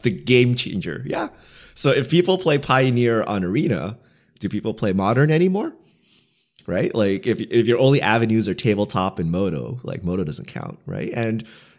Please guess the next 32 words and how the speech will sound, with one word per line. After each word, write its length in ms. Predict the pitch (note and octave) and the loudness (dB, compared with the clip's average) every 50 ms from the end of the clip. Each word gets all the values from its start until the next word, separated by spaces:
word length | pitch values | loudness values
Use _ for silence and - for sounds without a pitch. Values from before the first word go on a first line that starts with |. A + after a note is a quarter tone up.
| _ | _
if 260 | - A#2 A#2 A2 - - | 2 4 4 4 2 0
Pioneer 380 | C3+ B2 C#3 D3+ D3+ C#3+ C3+ | 2 2 4 4 4 4 4
is 100 | B2+ A#2+ | 4 4
the 60 | A2 | 2
premier 340 | G2 - - B2+ A2+ G#2 F#2 | 0 0 0 2 2 2 2
digital 320 | D#2+ C3 D3+ C#3+ B2 G#2+ F#2+ | 2 2 2 2 2 0 -2
format, 580 | - - F2+ F2 F2+ D2 C#2+ F#2 - - _ - | -2 -4 -4 -2 -2 -2 -4 -6 -6 -8 _ -10
is 100 | - F#2 | -6 -4
anyone 280 | F2 G2 F#2+ G2 G2 F#2+ | -4 -4 -2 -4 -4 -4
playing 240 | - - F#2+ F#2+ F2 | -4 -2 -2 -2 0
Historic? 600 | F2+ D#2+ - - G2 E2+ G2+ B2+ - - - - | 2 0 0 0 0 -2 -2 -2 -4 -6 -10 -12
Like, 120 | E2+ D#2 | -12 -10
what's 120 | D#2+ E2+ - | -8 -10 -10
the 60 | - | -8
point 160 | - F2 D#2+ | -8 -8 -8
of 60 | D2+ | -6
Historic? 580 | D2 D2 - - C3+ C3+ A2+ F2+ E2+ E2 - - _ - - - - - _ _ _ _ _ - | -4 -4 -4 -2 -2 -2 -2 -4 -4 -8 -12 -18 _ -20 -20 -20 -20 -20 _ _ _ _ _ -6
And 260 | - F2+ F2 E2+ E2 | -4 -4 -2 -2 -4
if 100 | E2+ D#2+ - | -4 -6 -4
people 320 | - A2+ A2+ A2+ G#2+ G2 | -6 -4 -4 -2 -2 -2
are 60 | F#2+ | -4
playing 280 | F#2 - - E2+ F2 E2+ | -4 -4 -6 -6 -6 -6
Pioneer, 600 | - F#2 E2+ E2 D#2+ F2+ A2 G#2+ F2 D2+ C#2+ E2 - | -6 -6 -6 -4 -4 -2 -2 -2 -2 -2 -4 -6 -8
does 180 | - G2 E2 D#2+ | -8 -8 -6 -4
Wizards 280 | F#2 F2+ E2+ F#2 E2+ | -4 -4 -4 -4 -4
still 220 | - - F#2+ E2+ D#2+ | -4 -4 -6 -6 -6
make 360 | D#2+ E2 D#2+ D2 C#2 - - | -4 -6 -6 -6 -8 -10 -10
digital 340 | F2 D#2+ D2+ E2 D2+ D2 D#2 | -10 -8 -8 -8 -8 -8 -8
only 200 | D#2 D#2 D#2 D#2 | -8 -8 -8 -10
cards 280 | - - C#2+ C#2 C2+ | -10 -10 -8 -6 -8
for 100 | - - | -8 -8
Alchemy? 560 | - A1 A#1+ - - - - F2 - - - | -10 -12 -12 -14 -14 -12 -12 -10 -10 -10 -12